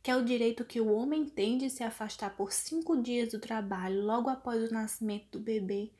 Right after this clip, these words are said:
para prestar auxílio ao filho e à mãe,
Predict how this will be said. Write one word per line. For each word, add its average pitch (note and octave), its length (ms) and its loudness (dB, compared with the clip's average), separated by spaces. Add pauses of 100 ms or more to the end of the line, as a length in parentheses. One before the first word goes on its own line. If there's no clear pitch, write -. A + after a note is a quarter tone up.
(300)
para C4+ 180 0
prestar C#4+ 540 -4
auxílio G#3+ 480 -2
ao G#3+ 80 -4
filho C#4 560 -4 (280)
e C4 140 0
à C4+ 140 2
mãe, F#3+ 440 -4